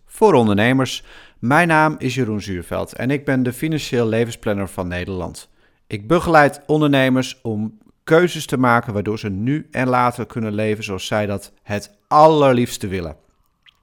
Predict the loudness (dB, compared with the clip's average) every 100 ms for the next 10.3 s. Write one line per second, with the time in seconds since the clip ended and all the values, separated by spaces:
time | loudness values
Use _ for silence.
0 | -14 -12 -2 -2 0 0 4 6 6 4
1 | 0 0 2 0 -2 -8 -20 -20 -20 -20
2 | _ 2 2 2 2 2 2 -4 -14 -4
3 | 0 2 2 0 -8 _ -4 0 0 0
4 | 0 -2 -4 -4 4 4 4 0 0 2
5 | 0 -6 -20 0 2 2 0 -2 -2 -2
6 | -4 -4 -2 -2 -2 -4 -2 0 0 -2
7 | -2 -4 -2 -2 0 -2 -6 _ -16 -4
8 | -2 0 -2 -6 _ -6 -6 -4 -6 -6
9 | -12 -16 -6 -4 -2 -2 -2 -4 -6 -2
10 | -2 -4